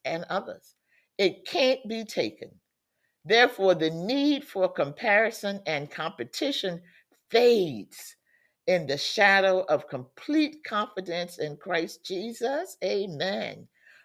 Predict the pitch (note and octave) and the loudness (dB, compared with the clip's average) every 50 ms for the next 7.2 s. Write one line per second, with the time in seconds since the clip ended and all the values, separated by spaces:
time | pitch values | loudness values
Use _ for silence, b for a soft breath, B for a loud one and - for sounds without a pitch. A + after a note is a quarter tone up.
0 | b b F#3+ G3 F#3 E3 C#3+ D3 G#3 B3+ C#4+ F4 F4+ D#4 C4+ B3 A3+ E3+ E3+ D#3+ | b b 6 6 6 4 -2 -4 0 4 6 6 6 6 4 4 2 2 -2 -2
1 | F3 F3+ E3+ E3 E3 D#3 C#3+ C#3+ D3 E3 G#3+ B3 C4+ C#4+ D4+ - - - D4+ C#4 | 0 2 2 0 0 -4 -8 -6 -2 2 4 4 4 2 0 -4 -6 -6 -4 -4
2 | E4 F4+ - _ _ _ _ _ _ _ _ _ _ _ _ _ _ _ _ - | -4 -6 -8 _ _ _ _ _ _ _ _ _ _ _ _ _ _ _ _ -4
3 | E3 D#3+ D3 D3 D3 - - D#3 D3 C#3 A#2 G3 B3+ C4+ D4 C#4+ - D3+ C#3+ - | -4 -4 -4 -4 -4 -2 0 0 0 0 -4 -2 0 0 0 0 -2 -8 -6 -6
4 | C#3+ C#3+ D3 D#3 E3 D#3+ C#3+ - - - - - - _ - - _ _ - - | -4 0 2 4 4 4 2 0 -4 -12 -14 -16 -18 _ -20 -20 _ _ -18 -14
5 | - - - D#3+ E3 E3 C#3 A#2 - - - F#2+ - - A#2+ B2+ A#2 A2 A2+ A#2 | -6 -2 0 0 0 0 -2 -6 -8 -10 -14 -16 -14 -10 -8 -8 -8 -8 -6 -2
6 | D3 D#3+ D#3 C#3+ A2 - E2+ E2 - - b b b b b b b - C3+ B2 | -2 -2 -2 -2 -6 -10 -12 -14 -14 -18 b b b b b b b 0 0 2
7 | A#2 B2 - | 2 0 -2